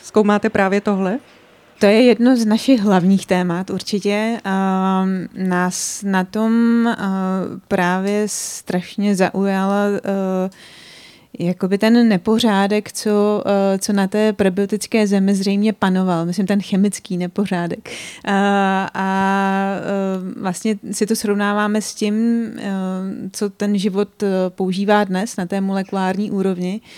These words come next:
Speaker 2: A tam je právě ta nejvíc vzrušující otázka pro nás, proč se to vydalo touhle cestou. Takže to je přesně jeden z těch, eh,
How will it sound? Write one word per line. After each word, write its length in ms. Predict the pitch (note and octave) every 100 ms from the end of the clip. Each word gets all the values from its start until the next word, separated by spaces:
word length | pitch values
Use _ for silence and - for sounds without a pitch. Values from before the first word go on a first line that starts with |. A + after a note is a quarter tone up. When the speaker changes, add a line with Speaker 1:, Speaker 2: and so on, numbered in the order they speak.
| - - - -
Speaker 2:
A 520 | G3+ G3 G3+ G3+ G3 - - - G3+
tam 420 | - G3+ G#3+ G#3 G#3
je 100 | G3+
právě 360 | G3 F#3+ G3+
ta 80 | G#3
nejvíc 320 | G3+ F#3+ G3
vzrušující 540 | G3 F#3 F3+ G3+ F#3+ A3+
otázka 480 | F#3+ F#3+ F#3+ - G3
pro 160 | -
nás, 360 | G3 G3 G3+ - - F#3+ -
proč 180 | F3+
se 260 | - - G3+
to 120 | G3+
vydalo 480 | G3+ G3+ G3 G3+ G3+ F#3
touhle 340 | F#3+ F3+ F#3+
cestou. 500 | F#3 F#3 - D#3+ E3+ F#3+ - - _
Takže 280 | - E3 F3
to 80 | G3
je 60 |
přesně 800 | F#3+ - F#3+ - G3 F#3+ F#3+ F#3 F#3+
jeden 420 | F3+ F3+ F#3 F3+
z 120 | -
těch, 300 | - F3+
eh, 80 | -